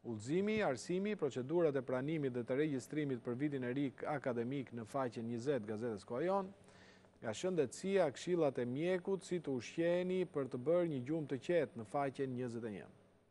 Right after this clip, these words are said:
Aktori Aleko Prodani, "Duar trokitje deri në frymën e fundit", nga Albana Çakshiri, në faqen gjashtëmbëdhjetë të Gazetës Koha Jon.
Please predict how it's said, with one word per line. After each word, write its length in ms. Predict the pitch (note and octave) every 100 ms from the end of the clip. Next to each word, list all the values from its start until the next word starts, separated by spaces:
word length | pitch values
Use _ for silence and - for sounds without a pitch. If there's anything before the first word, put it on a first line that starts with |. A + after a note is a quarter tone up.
| _ _ _ _ -
Aktori 500 | B2+ - F3 G3+ G3+
Aleko 400 | C#3+ D3+ D#3+ D3
Prodani, 500 | C3+ B2 D#3+ F#3 E3+
"Duar 240 | C#3 B2+
trokitje 480 | B2 B2 - F3 D3+
deri 220 | C#3 D#3+
në 100 | C#3+
frymën 460 | A#2 D3+ D3 C3+ B2
e 40 |
fundit", 500 | A#2+ F3+ F#3+ F#3 F#3+
nga 120 | D3+
Albana 360 | A#2 A#2 D#3+ D3
Çakshiri, 540 | B2 B2+ - F3+ E3
në 100 | B2+
faqen 520 | A#2 D3 C#3+ B2+ B2 A#2+
gjashtëmbëdhjetë 800 | E3 D#3+ D3+ C#3 C3 C3+ C3+ -
të 220 | A#2+ A2+ C3
Gazetës 720 | A#2+ C#3 A2 G#2 G#2 G#2+ G#2
Koha 280 | - G#2+ G2
Jon. 200 | F2 A#1+